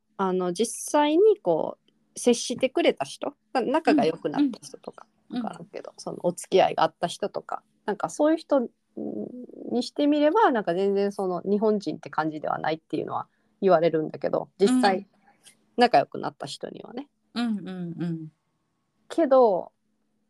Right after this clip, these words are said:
Speaker 1: あの、ね、仲良くなってない人とか、なんていうの、普通のなんかこう、そこ、職場の人とかさ、
Speaker 2: うんうんうんうん。
Speaker 1: なんか、そん-、そこまでその付き合いが深くない人とかには、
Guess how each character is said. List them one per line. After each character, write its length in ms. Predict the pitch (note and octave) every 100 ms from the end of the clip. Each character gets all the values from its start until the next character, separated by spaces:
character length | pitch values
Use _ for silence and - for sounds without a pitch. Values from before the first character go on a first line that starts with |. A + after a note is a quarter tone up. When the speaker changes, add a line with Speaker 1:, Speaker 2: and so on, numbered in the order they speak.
| _ _ _ _ _ _ _ _
Speaker 1:
あ 280 | - F#3 E3+
の、 680 | D#3+ D3 - - - - - -
ね、 340 | F3 F3+ F3 _ _ _ _ _ _ _ _ _ _ _ _ _ _ _ _
仲 260 | A3 C4 C4
良 100 | F3+
く 280 | E3+ D#3+ - -
な 180 | G3
っ 60 | G3+
て 80 | F#3
な 100 | E3+
い 40 |
人 200 | - -
と 80 | -
か、 120 | -
な 100 | A#3
ん 80 | A#3
て 80 | G#3
い 20 |
う 40 | D#3+
の、 80 |
普 100 | G#3
通 220 | A3+ A#3 A3+
の 120 | A3+
な 120 | G3+
ん 40 |
か 120 | F#3 E3+
こ 140 | -
う、 20 |
そ 140 | - F3
こ、 120 | E3 -
職 260 | G#3+ F3
場 140 | D#3+ D#3
の 80 |
人 160 | F3 G3+
と 120 | -
か 100 | -
さ、 180 | - G#3+ _ _ _ -
Speaker 2:
う 40 |
ん 40 | D#4
う 20 |
ん 80 | D4
う 40 |
ん 20 |
う 160 | C#4+ D4
ん。 60 |
Speaker 1:
な 60 | C4+
ん 60 | C#4
か、 160 | B3
そ 140 | C4 G#3
ん-、 80 | G3
そ 140 | F3
こ 100 | F#3+
ま 140 | F#3+
で 100 | E3+
そ 140 | D3+ -
の 100 | C#3+
付 200 | - -
き 60 |
合 60 | D#3+
い 40 | -
が 80 |
深 240 | - - F3
く 100 | D#3+
な 140 | D3+
い 40 | D#3+
人 200 | - _
と 80 | -
か 140 | F3+
に 180 | G3+ C4+
は、 240 | F#4 B3